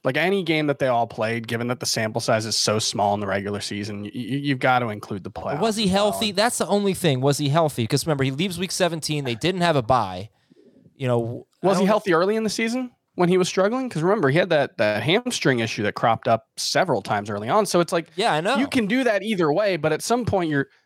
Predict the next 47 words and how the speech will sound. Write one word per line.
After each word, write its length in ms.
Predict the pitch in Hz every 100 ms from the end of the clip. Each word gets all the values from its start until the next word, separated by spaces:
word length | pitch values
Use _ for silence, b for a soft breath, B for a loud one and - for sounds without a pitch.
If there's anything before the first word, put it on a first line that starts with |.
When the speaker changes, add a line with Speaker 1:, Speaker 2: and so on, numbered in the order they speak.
| b
Speaker 1:
you're 120 | 165
chopping 520 | 151 - 180 - 185 160
these 180 | 139 -
sample 320 | 139 143 139
sizes 360 | - 135 127
up 180 | 123 -
too 180 | - 120
small 380 | - 123 110 113
to, 120 | -
like, 280 | 110 104 101 _ _ _ -
really 400 | 143 190 180 170
get 220 | 151 147
anything 460 | 131 135 127 127 117
meaningful 480 | 117 117 113 127 117
from 340 | - 104 104
them. 400 | 107 104 104 104 _
Um, 440 | 113 107 101 95 - _ _ _ _ _ _ _ _ -
I, 300 | 165 180 - _ _ _ _ _ _ -
I 80 |
think 180 | 175 208
you 80 | 190
just 140 | 165
kinda 200 | - 156 135
wanna 200 | 135 127
look 200 | 120 127
at 140 | 120
it 100 | 120
in 160 | 127 120
totality, 460 | 127 127 127 151
'cause 220 | 151 156 - _ _ -
guess 180 | 202
what? 180 | 220 165
There's 160 | 156 151
probably 560 | - - 151 175 170
gonna 140 | 170 160
be 120 | 151
a 60 | 143
stretch 360 | - 147 135
this 160 | 143 131
season 240 | 135 127
where 100 | 123
Mike 200 | 117 117 123
Evans 220 | 117 113
is 100 | 110
playing 320 | - 107 101
through 140 | 107
something. 380 | 92 - 92 82